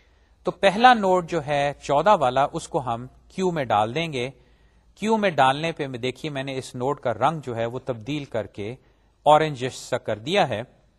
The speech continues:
تاکہ آپ کو اندازہ ہو جائے کہ یہ نوڈ جو ہے اب کیو میں چلا گیا ہے۔ بقیہ نوڈز ابھی لال ہی ہیں، وہ ابھی نہیں گئے۔ چودہ جب گیا تو اگر آپ کے سامنے کوڈ ہو تو اس کو ہم while لوپ کے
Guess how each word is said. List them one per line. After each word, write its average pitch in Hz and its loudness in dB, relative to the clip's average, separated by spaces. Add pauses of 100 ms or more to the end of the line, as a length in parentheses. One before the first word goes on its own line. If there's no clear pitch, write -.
(440)
تاکہ 139 4
آپ 143 2
کو 139 -2
اندازہ 131 2
ہو 139 2
جائے 123 -4
کہ 131 -12
یہ 131 -4
نوڈ 131 -4
جو 123 -6
ہے 127 -4
اب - -6
کیو 214 -4
میں 147 -4
چلا 104 -4
گیا 95 -10
ہے۔ 92 -18 (640)
بقیہ 131 2
نوڈز 170 2
ابھی 156 -4
لال 147 4
ہی 117 -8
ہیں، 98 -10
وہ 139 0
ابھی 139 -2
نہیں 131 -8
گئے۔ 104 -6 (1200)
چودہ 185 8
جب 208 4 (100)
گیا 135 4
تو 143 -4
اگر 143 0
آپ 143 2
کے 143 -6
سامنے 127 -6
کوڈ 185 0
ہو 110 -4 (560)
تو 131 -12
اس 175 -4
کو 214 0
ہم 139 -4
while 131 4
لوپ 160 -8
کے 160 -8